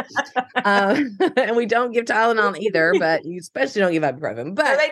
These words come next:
Speaker 1: did, they did over there. <laughs>
Speaker 2: we would give, we, sometimes you would do, like, uh, sweet, like, sweet water, like, like, put a little
Speaker 1: Mm-hmm.
Speaker 2: bit of, like, sweet on a passy, and it was kinda like sugar water. I mean, it was safe. It was, like, not real sugar, but it, it was, like,
Speaker 1: Yeah.
Speaker 2: dextrose,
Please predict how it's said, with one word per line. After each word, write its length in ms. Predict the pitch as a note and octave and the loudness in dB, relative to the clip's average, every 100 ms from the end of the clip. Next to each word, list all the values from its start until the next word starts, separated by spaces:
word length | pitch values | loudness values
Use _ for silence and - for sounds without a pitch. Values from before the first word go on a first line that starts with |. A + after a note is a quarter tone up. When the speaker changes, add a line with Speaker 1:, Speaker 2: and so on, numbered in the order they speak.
| D#4 | -2
Speaker 1:
did, 260 | D4+ - D4 | -6 -4 -2
they 160 | G#4 | 0
did 160 | E4+ C#4 | 2 2
over 180 | B3+ F#3 | 2 0
there. 220 | F3 A#2 - | -4 -4 -2
<laughs> 100 | - | 0
Speaker 2:
we 80 | B3 F4 G#4 | 0 2 2
would 120 | A4+ C#5+ F#4 | 0 0 0
give, 160 | F#4 C#4+ - | -2 -4 -4
we, 200 | C#4+ C#4 | -2 -2
sometimes 480 | D4 F4 F#4 F#4 D4+ | 0 0 0 0 0
you 140 | D4 | 0
would 120 | C#4+ A#3 | 0 -2
do, 140 | C4 | 0
like, 260 | A3+ F#3+ - | 0 0 -2
uh, 200 | G3+ E3+ | 0 0
sweet, 500 | - - A#3+ C#4 - _ | -2 -6 -2 -2 -2 _
like, 240 | F#3+ F#3 - | 0 0 0
sweet 240 | C#4 G#3+ | -2 0
water, 320 | D#3 G#2+ E2 | 0 0 -4
like, 320 | D#3+ F#3 F3 - _ _ _ _ - | 0 0 0 -6 _ _ _ _ -2
like, 260 | F#3 F3+ F#3+ G#3 - A#3+ | 0 0 -8 -16 -6 -2
put 100 | A3+ | 2
a 60 | |
little 220 | A#3 A3+ | 2 2
Speaker 1:
Mm-hmm. 40 | G#3+ | 2
Speaker 2:
bit 160 | G3+ | 2
of, 100 | F#3+ | 2
like, 220 | F3+ D#3+ D3+ | 2 0 0
sweet 540 | - - G3+ A3+ A#3+ | -12 -6 0 0 -2
on 120 | A#3+ | -4
a 60 | A#3+ | -4
passy, 420 | B3+ B3+ C4 B3 | -2 -2 0 0
and 100 | A3+ | 0
it 20 | |
was 140 | E3 - | -2 -4
kinda 180 | G3+ F#3 | -2 -2
like 80 | |
sugar 240 | - G#3 A3 | -2 0 0
water. 260 | A3 A3 | 2 2
I 60 | F#3+ | 2
mean, 120 | G3 | 0
it 40 | F#3+ | 0
was 140 | - | -2
safe. 340 | G#3 C3+ B2 | -2 -2 -4
It 80 | - | -4
was, 320 | B2+ C#3 - | -2 -4 -4
like, 200 | C#3+ C#3+ E3 | -2 0 2
not 180 | D#3+ | 2
real 160 | D3 C#3 | 2 0
sugar, 340 | - D#3 B2 | 0 -2 -2
but 160 | A#2+ C#3+ | 0 2
it, 120 | D3 | 2
it 140 | D3 C3+ | 2 0
was, 120 | D3+ | 0
like, 180 | B2+ - | 0 2
Speaker 1:
Yeah. 120 | D#3+ | 0
Speaker 2:
dextrose, 440 | - F3+ F3 F3 | 0 2 2 -2